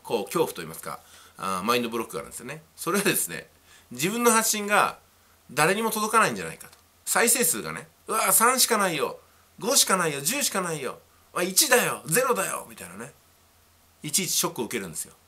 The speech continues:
見られたいのか見られたくないのか分かんないですね、もうこうなると。あの、でも言いますけども、あの、再生数がたとえ一でもね、チャンネル登録一でも、それは社会に、世の中に、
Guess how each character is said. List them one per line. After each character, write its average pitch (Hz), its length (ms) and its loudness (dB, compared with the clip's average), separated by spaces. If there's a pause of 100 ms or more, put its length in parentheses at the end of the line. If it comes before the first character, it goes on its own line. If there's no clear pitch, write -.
(280)
見 165 160 0
ら 247 120 4
れ 285 80 -4
た 180 140 0
い 151 60 -2
の 123 80 -4
か 95 100 -8
見 113 120 -6
ら 139 80 2
れ 147 60 -4
た 147 100 -4
く 107 100 -10
な 87 60 -8
い 78 40 -10
の 80 40 -14
か 80 100 -12
分 76 80 -10
か - 140 -16
ん 123 40 -12
な 107 60 -10
い - 40 -8
で - 40 -12
す - 60 -10
ね、 80 60 -16
も 78 60 -18
う - 80 -20
こ 76 80 -16
う - 20 -14
な 60 100 -14
る - 80 -20
と。 - 120 -20 (560)
あ - 80 -4
の、 143 60 -6
で 233 100 6
も 170 80 2
言 139 80 0
い 185 40 -2
ま 240 80 -2
す - 80 -2
け 95 80 -6
ど 73 80 -14
も、 - 320 -12 (380)
あ 92 80 -8
の、 104 60 -2
再 247 220 4
生 294 140 2
数 151 140 0
が 95 80 -4
た 107 140 -10
と 147 100 -4
え - 40 -2
一 147 260 2
で 151 60 4
も - 140 -6
ね、 - 80 -20 (320)
チ - 80 4
ャ 208 80 10
ン 240 80 2
ネ 240 100 2
ル 240 60 0
登 240 220 2
録 - 180 -6
一 92 240 0
で 117 60 2
も、 98 340 -6
そ 143 140 -6
れ 165 60 -2
は 160 200 2
社 - 280 2
会 135 200 2
に、 107 160 -8
世 117 100 -2
の 185 80 2
中 143 200 0
に、 107 280 -6